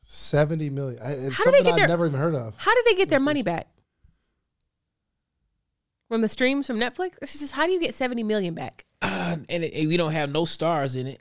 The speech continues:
Speaker 3: It was just, and it's a, it's a, it's basically a, um, documentary movie, basically, 'cause it's a, it's a real piece. Um, damn, they didn't have a star, and it was a foreign film, basically, 'cause that was, that was dub over voice, right?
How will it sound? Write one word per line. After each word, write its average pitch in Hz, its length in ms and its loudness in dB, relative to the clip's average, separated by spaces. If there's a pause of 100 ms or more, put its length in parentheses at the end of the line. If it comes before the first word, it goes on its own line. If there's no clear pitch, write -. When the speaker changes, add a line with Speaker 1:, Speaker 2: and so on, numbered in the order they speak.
(120)
Speaker 3:
It 147 80 -4
was 143 140 2
just, 139 200 0
and 160 200 0
it's - 120 -4
a, 127 180 -8
it's 147 160 -6
a, - 140 -8
it's 120 120 -4
basically 131 640 -2
a, 113 160 -8
um, 107 560 -6 (200)
documentary 117 840 -6 (300)
movie, 113 520 -2 (120)
basically, 107 480 -4
'cause 110 160 -6
it's 110 160 -4
a, 110 200 -8
it's 110 180 -6
a 110 60 -6
real 117 320 -2
piece. 113 540 -2 (720)
Um, 95 600 -10
damn, 175 220 0
they 165 100 -4
didn't 139 120 -4
have 113 140 -8
a 151 180 -6
star, 151 500 -6 (120)
and 175 120 -2
it 214 40 0
was 160 120 -2
a 139 60 -6
foreign 190 360 -4
film, 151 360 -2
basically, 113 320 -2
'cause 117 140 -4
that 143 140 0
was, 123 160 -6
that 147 180 -6
was 151 100 -6
dub 143 340 -2
over 151 140 -4
voice, 165 320 -6
right? 143 300 -4